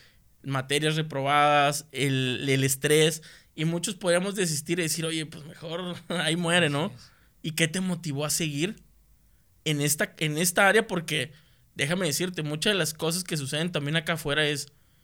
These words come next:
Speaker 1: lo que tú vives en tu ecosistema como, pues ahora sí, eh, universitario, y afuera te dicen, "No hay trabajo de eso, compadre".
Speaker 2: Así es.
Speaker 1: ¿Cómo le hiciste para motivarte y que los que nos pueden escuchar también se motiven?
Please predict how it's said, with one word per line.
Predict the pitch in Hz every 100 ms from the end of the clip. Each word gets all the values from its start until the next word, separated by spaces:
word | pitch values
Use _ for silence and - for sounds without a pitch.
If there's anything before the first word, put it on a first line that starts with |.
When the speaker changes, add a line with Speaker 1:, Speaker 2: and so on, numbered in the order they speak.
| _ _ _ _ -
Speaker 1:
lo | 139 -
que |
tú | 139 196
vives | 247 254 262 240
en | 202
tu |
ecosistema | 170 156 151 135 170 202
como, | 208 202 156 123 - _ _ _
pues | 147 151
ahora | 165
sí, | 160 185 -
eh, | 151 147 139
universitario, | 151 143 135 139 147 156 208 302 - _ _ _ _ _ _ _ -
y | 147
afuera | 135 156 170
te | 175
dicen, | 156 165 170 143 - _ _ _ _ _ -
"No | 117
hay |
trabajo | 131 143 139 135
de | 147
eso, | 139
compadre". | 165 156 151 143
Speaker 2:
Así | 131 113
es. | 110 - _ _ _ _ _ _
Speaker 1:
¿Cómo | - 165 180
le | 180
hiciste | 151 156 175
para | - 165 135 - _ _
motivarte | 151 147 143 139 147 165 - 208 277 - _ _ _ _ _ _ _ -
y | 135
que | 135 151 139 -
los | 139 147
que | 139
nos | 135
pueden | 139 175
escuchar | 147 160 160
también | 143 135
se | 165
motiven? | 127 - 170